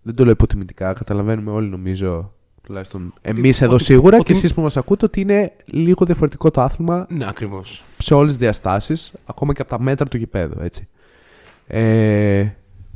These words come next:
Speaker 1: ο Ολυμπιακός έχει πιο πολλές λύσεις. Δεν μιλάμε για knockout match, μιλάμε για σειρά. Οπότε κάπως θεωρώ δεδομένο ότι ακόμα και να μπουν διλήμματα για τον Ολυμπιακό στο πρώτο παιχνίδι και στον coach Μπαρτζόκα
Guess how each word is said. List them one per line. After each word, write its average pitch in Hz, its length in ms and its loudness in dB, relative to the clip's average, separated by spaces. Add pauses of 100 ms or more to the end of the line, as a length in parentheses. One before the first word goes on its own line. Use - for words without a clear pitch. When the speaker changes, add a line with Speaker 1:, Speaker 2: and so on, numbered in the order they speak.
(160)
Speaker 1:
ο - 60 -16 (100)
Ολυμπιακός 123 360 4
έχει 160 100 2
πιο - 160 -2
πολλές 131 280 4
λύσεις. 113 600 -2 (400)
Δεν 131 140 -4
μιλάμε 127 280 -4
για 104 120 -6 (100)
knockout 82 200 -6 (120)
match, 120 140 -6 (100)
μιλάμε 104 240 -2
για 98 100 -2
σειρά. 78 480 -6 (1000)
Οπότε 117 680 -8
κάπως - 380 -2
θεωρώ 107 320 -4
δεδομένο 110 580 -6
ότι 98 360 -6
ακόμα 110 300 -8
και 101 240 -8 (580)
να 107 120 -6
μπουν 117 200 -4
διλήμματα 98 880 -6 (260)
για 101 100 -6
τον 98 140 -6
Ολυμπιακό 92 440 -6
στο 92 120 -10
πρώτο 92 220 -8
παιχνίδι 90 380 -10
και 90 100 -18
στον - 180 -10
coach 92 180 -4
Μπαρτζόκα 85 640 -8